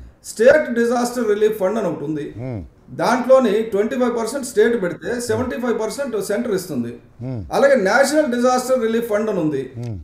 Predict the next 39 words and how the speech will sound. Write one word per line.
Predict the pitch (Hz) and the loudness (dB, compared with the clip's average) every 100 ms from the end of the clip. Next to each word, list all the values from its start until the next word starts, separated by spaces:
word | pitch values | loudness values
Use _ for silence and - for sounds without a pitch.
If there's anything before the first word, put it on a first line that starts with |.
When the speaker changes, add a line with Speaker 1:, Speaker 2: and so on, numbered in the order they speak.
| - | -2
Speaker 1:
అది | 214 247 294 | 0 0 -2
ప్రకృతి | 254 - 220 220 285 262 | -6 -6 -4 -4 -4 -4
విప-, | 254 262 240 233 | 0 2 2 2
విపత్తు-, | 247 247 240 226 | 0 -4 0 4
విపత్తులు | 214 262 254 240 | 4 4 0 0
వచ్చినప్పుడు | 240 247 233 220 156 202 240 | 0 -2 0 0 0 -2 -4
Speaker 2:
Hmm. | 117 110 208 | -8 -4 -2
Speaker 1:
నూటికి | 302 311 | 0 0
నూరు | 262 277 262 | 0 0 2
శాతం | 254 254 294 | 2 2 0
కేంద్ర | 240 233 | 0 0
ప్రభుత్వం | 220 226 240 233 | 0 -2 -2 -4
ఇస్తుంది. | - 170 135 135 123 | -4 -4 -4 -6 -8
Speaker 2:
Hmm. | 120 113 87 - _ | -8 -8 -10 -16 _
Speaker 1:
ఈ | 185 302 | -2 0
రాష్ట్ర | 262 247 277 302 | 2 2 2 0
ప్రభుత్వం | 262 262 262 311 302 | 4 4 4 0 0
ఇప్పటికీ | 233 - 294 277 208 180 - - 117 | 0 -2 -2 2 2 2 0 -8 -12
Speaker 2:
Hmm. | 120 | -2
Speaker 1:
ఎంత | 190 233 - 311 | 0 2 2 0
స్టేట్ | - 247 254 | 2 4 4
డిజాస్టర్ | 220 226 240 - 226 | 4 0 -2 -2 -4
మేనేజ్‌మెంట్ | 214 214 208 208 175 | -2 -2 -2 -6 -6
ఫండ్ | 202 196 | -6 -2
నుంచి | 202 185 | -2 -2
ఇస్తున్నారు? | 160 - 185 156 123 - - - | -4 -4 -4 -2 -4 -6 -10 -10
Speaker 2:
Hmm. | 135 120 82 - | -8 -8 -10 -6
Speaker 1:
ఎందుకంటే | 214 294 294 | -2 0 0
వీళ్ళు | 247 | 0
ఒక | 196 214 277 | 2 2 2
రూపాయి | 294 294 277 | 2 4 2
ఇస్తే | 247 | 2
వాళ్ళు | 311 277 | 2 2
ఇంకా | 254 262 | 2 2
మూడు | 240 262 | 2 0
రూపాయలు | 254 277 | 2 2
ఇస్తారు | 262 254 226 | 2 0 -2
అక్కడి | 196 185 | -2 -6
నుంచి. | 175 | -8